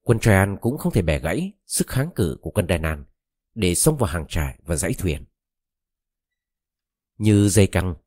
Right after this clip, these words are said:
lấy mực xẻ gỗ làm thuyền. Nhờ thân cảm Athena huấn luyện, cuộc chiến căng thẳng, ngang bằng giữa đôi bên. Giao chiến tiếp diễn, hết thuyền này đến thuyền kia.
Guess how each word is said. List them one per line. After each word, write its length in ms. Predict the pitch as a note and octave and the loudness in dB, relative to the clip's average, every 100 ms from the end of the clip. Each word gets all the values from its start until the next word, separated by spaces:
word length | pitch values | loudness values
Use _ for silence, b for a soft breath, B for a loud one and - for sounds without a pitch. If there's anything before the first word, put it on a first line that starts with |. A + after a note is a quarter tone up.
| _ | _
lấy 180 | F#2 D3+ | 2 2
mực 220 | A#2 - | 2 0
xẻ 180 | - D2 | -2 0
gỗ 160 | F#2 | 0
làm 160 | D3 F2 | -2 -2
thuyền. 280 | D2+ B1+ - _ _ _ _ _ _ _ _ _ _ _ | -4 -4 -10 _ _ _ _ _ _ _ _ _ _ _
Nhờ 180 | A2 A2+ A2+ | 2 2 4
thân 140 | G#2+ | 2
cảm 200 | - D2 | 0 0
Athena 360 | - - G#2 F2+ | -2 0 0 2
huấn 220 | A#2+ E3+ | 2 2
luyện, 280 | F2 - _ _ _ _ _ | -2 -4 _ _ _ _ _
cuộc 160 | A#2 | 0
chiến 180 | - C3 | 2 2
căng 180 | E3 D#3 | 0 -6
thẳng, 260 | - C#2 B1 _ _ _ _ _ _ _ | -8 -8 -14 _ _ _ _ _ _ _
ngang 260 | G#2+ C3 A#2 | -2 -2 0
bằng 200 | D#2 C2+ | -6 -4
giữa 160 | F#2+ G#2+ | -2 0
đôi 160 | F#2+ | 0
bên. 280 | D#2+ D2+ - _ _ _ _ _ _ _ _ _ _ _ _ _ _ | 0 -6 -8 _ _ _ _ _ _ _ _ _ _ _ _ _ _
Giao 180 | G#2 A2+ | 2 2
chiến 200 | - G#2+ | 4 0
tiếp 100 | C#3 - | 0 -2
diễn, 340 | G2 C#3+ F#3+ _ - | -4 -6 -10 _ -2
hết 120 | E3+ - | -2 0
thuyền 180 | G2+ | -2
này 320 | D#2 D2+ C#2 _ | -2 -6 -8 _
đến 160 | - C#3+ | -2 0
thuyền 200 | G2+ C2+ | -2 -4
kia. 260 | - E2+ | -6 -6